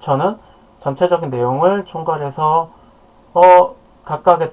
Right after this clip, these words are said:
책임자 담당자들에게 이런 부분의 기술적인 검토해 주시고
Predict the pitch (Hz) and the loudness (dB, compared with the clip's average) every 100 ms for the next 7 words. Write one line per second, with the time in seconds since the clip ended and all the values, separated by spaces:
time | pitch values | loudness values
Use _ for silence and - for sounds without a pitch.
0 | _ - 180 180 165 139 117 131 135 127 | _ -12 -10 -8 -6 -6 -6 -8 -8 -10
1 | 117 113 165 156 - 175 180 147 135 143 | -12 -12 -14 -14 -4 -2 -2 -6 -8 -8
2 | 151 135 147 143 143 139 131 123 123 143 | -10 -12 -14 -12 -10 -8 -8 -8 -8 -10
3 | 135 127 135 180 220 | -10 -14 -6 -2 -2